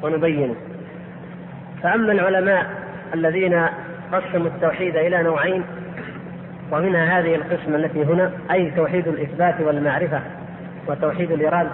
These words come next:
والطلب، وإن شئت فقل هو التوحيد العلمي الاعتقادي أو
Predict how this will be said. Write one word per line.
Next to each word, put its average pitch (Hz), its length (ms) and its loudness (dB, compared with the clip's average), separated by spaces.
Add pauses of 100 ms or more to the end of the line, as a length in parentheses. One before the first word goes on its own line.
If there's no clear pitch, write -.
والطلب، 165 440 0 (1160)
وإن 151 320 0
شئت 190 200 -2
فقل 165 320 2
هو 170 260 4 (420)
التوحيد 165 600 4
العلمي 160 560 4
الاعتقادي 147 680 2 (760)
أو 180 160 4